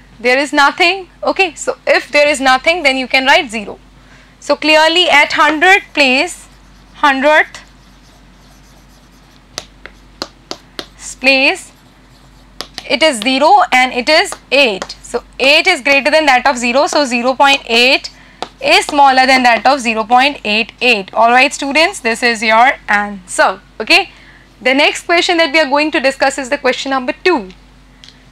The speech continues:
Express as rupees using the decimal. The parts are given to you in the form of paise and you have to convert these paise into the form of rupees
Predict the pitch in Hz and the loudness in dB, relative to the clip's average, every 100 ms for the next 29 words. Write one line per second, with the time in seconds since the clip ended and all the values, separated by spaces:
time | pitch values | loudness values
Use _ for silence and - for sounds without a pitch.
0 | - 233 - - - 339 381 311 339 240 | -6 -2 -2 -4 0 2 2 2 0 0
1 | 277 254 339 349 392 302 277 269 262 277 | -6 -4 0 2 2 0 -2 -2 -2 0
2 | 302 277 277 247 196 190 - _ - - | 0 0 -2 -4 -8 -10 -16 _ -20 -20
3 | - - - - 190 247 285 294 339 - | -20 -20 -20 -16 -6 -2 0 2 2 2
4 | 370 349 269 254 285 - 262 262 285 262 | 2 2 2 0 0 -2 -2 -2 -2 -2
5 | 240 247 - 247 240 262 311 - - - | 0 -2 2 2 2 4 2 0 -6 -2
6 | 214 214 285 330 453 _ 254 269 277 262 | 0 0 -2 -2 -4 _ -6 -4 -2 2
7 | 359 - 370 - 240 214 262 311 302 294 | 0 0 -6 -2 -4 0 2 2 0 -6
8 | 285 - 220 208 240 226 220 214 220 - | -8 -4 -2 -2 -6 -6 -12 -10 -6 -2
9 | 214 226 302 - 196 277 - 269 196 | 0 2 0 0 -6 -6 -2 -6 -6